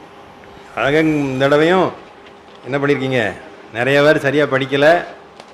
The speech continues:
அது போட்டி நடத்தணுமா வேண்டாமாங்கிற அளவுல தான் நாங்க இப்போ யோசிச்சுட்டு இருக்கோம்.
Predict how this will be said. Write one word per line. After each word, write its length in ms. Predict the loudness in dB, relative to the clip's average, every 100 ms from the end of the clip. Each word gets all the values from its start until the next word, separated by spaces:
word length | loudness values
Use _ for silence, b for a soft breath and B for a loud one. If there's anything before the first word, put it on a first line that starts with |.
| -20 -20 -20 -20 -10
அது 720 | -6 -2 0 0 0 -2 -4 -8 B B B B -20 -20 -20 -20 -6
போட்டி 680 | 2 2 4 2 4 2 0 0 -2 -2
நடத்தணுமா 480 | 0 0 0 0 2
வேண்டாமாங்கிற 580 | 2 4 2 2 2 2
அளவுல 200 | 2 2
தான் 120 | 2
நாங்க 260 | 0 0 -2
இப்போ 180 | -2 -2
யோசிச்சுட்டு 320 | -2 -4 -12
இருக்கோம். 220 | -16 -20